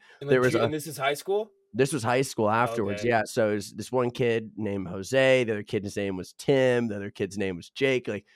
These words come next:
Speaker 2: there was a few of 'em, I'm pretty sure, dude, that, that
Speaker 1: Yeah.
Speaker 2: went through it.
Speaker 1: Ours was a
Speaker 2: Um,
Speaker 1: sec-, uh, s-, uh, secretary. We had a secretary, bro, that was, like,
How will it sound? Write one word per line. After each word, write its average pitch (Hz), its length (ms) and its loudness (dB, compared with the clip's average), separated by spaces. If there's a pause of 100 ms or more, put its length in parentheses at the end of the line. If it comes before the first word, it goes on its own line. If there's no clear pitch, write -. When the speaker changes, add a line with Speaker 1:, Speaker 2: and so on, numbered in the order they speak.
(140)
Speaker 2:
there 202 140 8
was 185 100 8
a 160 40 2
few 180 260 6
of 143 80 2
'em, 127 100 0
I'm 110 80 -2
pretty 117 200 -4
sure, 113 260 -2
dude, 107 220 -4
that, 107 200 -2
that - 40 -14
Speaker 1:
Yeah. 107 240 -4
Speaker 2:
went 113 220 -2
through 110 240 0
it. 143 140 0 (360)
Speaker 1:
Ours 151 160 6
was 110 100 4 (260)
a 131 40 -4
Speaker 2:
Um, - 40 -8
Speaker 1:
sec-, - 240 -8
uh, 107 40 -4 (140)
s-, - 340 -6
uh, 113 220 -4
secretary. 117 760 -4 (580)
We 123 100 -2
had 139 80 2
a 120 40 -4
secretary, 131 600 0
bro, 110 160 2
that 107 100 2
was, 104 120 -2
like, 107 280 -4